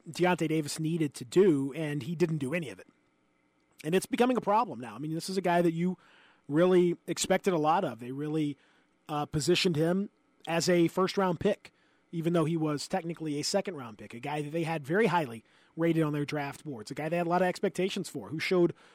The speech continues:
a lot of positive things last season in little, small spurts, but he didn't have a good summer league, didn't have a good training camp, hasn't had a good season, and you worry now about his career,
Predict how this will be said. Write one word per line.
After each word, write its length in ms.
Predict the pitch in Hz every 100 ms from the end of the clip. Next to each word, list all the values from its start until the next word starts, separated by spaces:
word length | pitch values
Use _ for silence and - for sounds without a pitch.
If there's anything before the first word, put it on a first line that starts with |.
| _
a 60 | 165
lot 200 | 165 180
of 60 |
positive 460 | - 180 185 156 165
things 340 | - 208 190
last 480 | 156 143 165 170 -
season 600 | - - 226 277 156 143 - _ _ _
in 320 | 180 175 160 -
little, 420 | 165 190 196 175 -
small 420 | - 185 180 156
spurts, 600 | - - 226 156 - - - _ _
but 220 | - 160 -
he 160 | 131 165
didn't 160 | 180
have 80 | 190
a 20 |
good 100 | 185
summer 220 | - 190 185
league, 320 | 185 180 151
didn't 160 | 143
have 80 | 147
a 40 | 151
good 100 | 156
training 260 | 170 165
camp, 260 | 156 170 143
hasn't 200 | 139 156
had 80 | 151
a 20 |
good 140 | 151
season, 420 | - 160 135 156 143 _ _ _
and 240 | - 143 151
you 100 | 156
worry 360 | 147 175 170
now 260 | 156 156 156
about 300 | 143 139 135
his 260 | 151 147 139
career, 500 | - 151 156 151 143